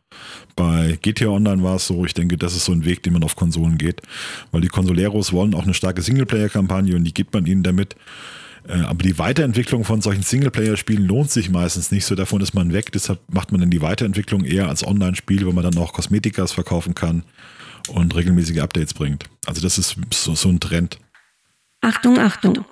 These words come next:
Speaker 2: Wir unterbrechen diesen Podcast für einen kleinen Werbeeinschub. Denn der Podcast ist gesponsert von League of Legends Wild Rift. Das ist im Prinzip eine gekürzte Version vom P-C-Gegenstück League of Legends.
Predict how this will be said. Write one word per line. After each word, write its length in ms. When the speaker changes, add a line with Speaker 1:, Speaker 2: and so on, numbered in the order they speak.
Speaker 2:
Wir 160
unterbrechen 540
diesen 220
Podcast 480
für 100
einen 160
kleinen 420
Werbeeinschub. 720
Denn 120
der 80
Podcast 420
ist 140
gesponsert 560
von 200
League 140
of 140
Legends 500
Wild 400
Rift. 280
Das 180
ist 140
im 80
Prinzip 360
eine 200
gekürzte 500
Version 680
vom 220
P-C-Gegenstück 800
League 140
of 120
Legends. 480